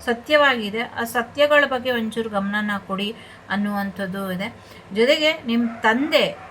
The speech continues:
ನಿಮ್ ತಂದೆ ನಿಮ್ಗೆ ಒಳ್ಳೇದನ್ನ ಬಯಸ್ತಾ ಇದ್ದಾರೆ. ನಿಮ್ ತಂದೆಯಿಂದ ನಿಮ್ಗೆ ಒಳ್ಳೇದಾಗತ್ತೆ ಅಂತ ಹೇಳ್ತಿದ್ದಾರೆ. ಜೊತೆಗೆ ಒಂದ್ ಸರಿಯಾದ ರೀತಿಲಿ ಪ್ಲಾನ್ ಮಾಡ್ಕೊಳ್ಳಿ. ನಿಮ್ಮನ್ನ ನೀವು ಯಾವಾಗ್ಲೂ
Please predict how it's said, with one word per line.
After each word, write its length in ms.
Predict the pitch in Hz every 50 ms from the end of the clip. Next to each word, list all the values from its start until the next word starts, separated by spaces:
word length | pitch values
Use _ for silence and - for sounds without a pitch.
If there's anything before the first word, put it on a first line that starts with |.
| - - -
ನಿಮ್ 180 | 214 220 226
ತಂದೆ 380 | - - 220 226 254 277 277 269
ನಿಮ್ಗೆ 340 | 262 247 233 226 226 226 220
ಒಳ್ಳೇದನ್ನ 480 | 202 196 196 214 214 214 220 214 214 202 185
ಬಯಸ್ತಾ 360 | 185 190 196 - - - 202
ಇದ್ದಾರೆ. 300 | 196 185 190 185 190 208 233 - - - - - - -
ನಿಮ್ 120 | 254 254
ತಂದೆಯಿಂದ 520 | 247 254 247 240 262 277 311 320 302 294 294 285
ನಿಮ್ಗೆ 300 | 277 269 262 254 233 214
ಒಳ್ಳೇದಾಗತ್ತೆ 800 | 202 214 247 262 240 220 208 233 247 262 254 - - 233 220
ಅಂತ 280 | 214 196 202 208 214 214 208
ಹೇಳ್ತಿದ್ದಾರೆ. 1040 | 196 190 208 214 220 - 226 220 202 190 180 180 196 226 - - - - - - - - - 226
ಜೊತೆಗೆ 380 | 233 240 294 294 294 285 277
ಒಂದ್ 260 | 277 262 262 262 262
ಸರಿಯಾದ 340 | - 262 240 254 277 294 311
ರೀತಿಲಿ 420 | 302 302 302 - 302 285 285 285 277
ಪ್ಲಾನ್ 420 | - - 233 208 226 262 285 277
ಮಾಡ್ಕೊಳ್ಳಿ. 540 | 262 240 233 240 240 - 254 233 226 240 254 - -
ನಿಮ್ಮನ್ನ 340 | 233 226 226 233 233 233 233 226 226
ನೀವು 220 | 226 226 220 214
ಯಾವಾಗ್ಲೂ 540 | 214 208 202 202 208 214 208 214 214 208 208